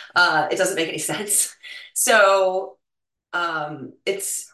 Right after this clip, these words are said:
you know, it's, it's satisfying when your outline has enough logic to it where you're like, "Okay, <laughs> that worked out." But a lot of times my outlines will kind of fall apart as, as books, and I have to kind of think, "Okay, wait,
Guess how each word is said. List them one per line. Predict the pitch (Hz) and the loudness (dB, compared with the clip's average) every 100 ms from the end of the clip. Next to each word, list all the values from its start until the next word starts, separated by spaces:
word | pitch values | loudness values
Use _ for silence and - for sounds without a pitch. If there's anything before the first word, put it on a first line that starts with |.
| - | -10
you | 190 | -4
know, | 160 | -2
it's, | 160 160 - - - - _ - | -2 -2 -2 -2 -6 -12 _ -8
it's | 185 - - _ _ _ _ _ _ - | -6 -8 -12 _ _ _ _ _ _ -12
satisfying | - 214 202 196 170 160 160 | -2 0 2 0 -2 -4 -8
when | 156 156 | -8 -6
your | 156 - | -6 -2
outline | 165 143 151 151 170 156 - _ _ | -2 -2 -6 -8 -10 -12 -16 _ _
has | - 170 | -8 -6
enough | 170 156 156 | -4 -6 -6
logic | 151 - 156 | -6 -6 -10
to | 156 139 | -8 -8
it | 160 | -8
where | |
you're | 156 185 | -8 -6
like, | 202 539 - - | -6 -8 -12 -8
"Okay, | 381 170 | -4 -2
<laughs> | - 233 - - - - | -2 -4 -4 -14 -10 0
that | 294 | 2
worked | 392 415 453 | 2 0 2
out." | - - - - - - | 2 -2 -14 -20 -8 4
But | 240 | 6
a | 233 | 6
lot | 233 | 4
of | 240 | 4
times | 240 233 208 196 185 185 - - | 0 0 0 0 -2 -4 -4 -4
my | 185 170 | -2 0
outlines | 156 - 160 156 151 151 - | 0 0 -2 -4 -8 -12 -6
will | 160 151 147 143 143 143 - _ _ _ _ _ | 0 2 2 -2 -4 -6 -12 _ _ _ _ _
kind | 170 156 | -4 -2
of | 156 | -4
fall | - - - - - | -8 -12 -4 -2 -2
apart | - 165 - - - | -4 -8 -8 -10 -6
as, | 123 - - - | -6 -4 -6 -8
as | - - | -12 -12
books, | - - - | -10 -10 -10
and | 151 | -10
I | |
have | - - | -12 -14
to | - | -18
kind | 147 | -18
of | 156 | -18
think, | - - | -20 -14
"Okay, | - - 151 - | -10 -6 -6 -8
wait, | - - | -12 -16